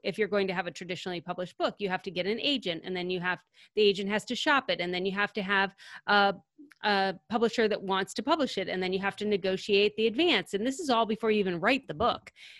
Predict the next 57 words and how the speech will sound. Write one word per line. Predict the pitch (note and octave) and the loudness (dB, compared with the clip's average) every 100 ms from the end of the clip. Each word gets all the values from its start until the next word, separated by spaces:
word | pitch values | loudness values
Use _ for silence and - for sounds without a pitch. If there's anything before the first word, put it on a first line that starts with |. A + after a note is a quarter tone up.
| - | -4
And | G#3+ | 0
then | A#3 | 0
you | B3 | 2
write | D4+ D#4 | 2 2
the | G#3 | -2
book, | F#3+ F#3 | -4 -2
and | F#3 | -2
then | G3 | -2
you | |
do | G#3 C4 | -2 2
edits, | C4 B3+ G3 - | 2 2 -2 -4
and | F#3+ | -2
then | G3 | 0
you | |
realize | G3+ G#3 G#3 G#3+ | 0 0 0 -2
you | G#3+ | -2
don't | A3+ | 0
get | D4 C#4+ | -2 -4
to | C4+ - | -8 -4
pick | A3 G#3 | -6 -4
the | F#3+ | -6
cover, | G3 F#3 F3+ | -2 -2 -2
and | F3+ | -4
you | E3 | -2
don't | G3+ G3+ | -4 -2
get | D#4+ B3 | -4 -2
to | |
pick | A#3+ - | -4 -4
the | F3+ | -4
font, | F#3 E3+ F3+ | -2 0 -2
and | F3+ | -4
you | A3+ | -2
really | E4 | -2
don't | C#4+ C4 | -2 -6
get | C4+ | -6
to | - | -4
pick | C#4+ | 0
anything. | D#4+ A3 F#3+ E3+ - - - | 0 0 -4 -10 -16 -20 -2
And | A#3+ A3+ A3 - | 4 6 6 0
they're | G3 C4+ E4 | 4 6 8
in | D4 | 6
control | C4 G#3+ A#3 | 2 0 2
of | G#3+ | 4
your | G3 | 4
book. | A#3+ A3+ | 2 2
They | D4+ F#4 | 4 4
actually | F4 - B3+ | 2 0 0
own | - D#4 F4+ | 4 6 8
your | D#4+ | 8
book. | G3+ F3 - | 4 -2 0
You | A#3 | 2
don't | A#3+ A#3+ - | 4 2 2
own | A#3 A#3+ | 2 2
your | A#3 | 2
book | G#3 G3 | 0 0
at | A3+ | 2
all. | B3+ G#3 | 2 0